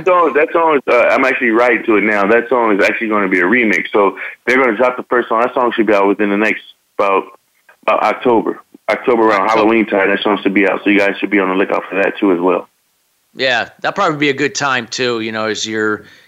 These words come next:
Speaker 2: you're, you know, heading in, you know, we're heading, you know, that's the last quarter of the year,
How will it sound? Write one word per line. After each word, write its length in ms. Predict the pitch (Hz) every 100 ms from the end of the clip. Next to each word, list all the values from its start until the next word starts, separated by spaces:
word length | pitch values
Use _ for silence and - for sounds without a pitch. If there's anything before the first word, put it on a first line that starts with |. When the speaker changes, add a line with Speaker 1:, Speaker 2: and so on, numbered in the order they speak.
| -
Speaker 2:
you're, 220 | 127 120
you 180 | 123 127
know, 120 | 110
heading 280 | 98 127 123
in, 220 | 120 120
you 100 | 127
know, 120 | 117
we're 160 | 107 107
heading, 420 | 120 120 117 117
you 80 | 113
know, 140 | 107
that's 180 | 101 101
the 80 | 113
last 380 | 110 120 113 -
quarter 360 | - 123 113
of 120 | 110 98
the 80 |
year, 580 | 110 110 117 113 110 110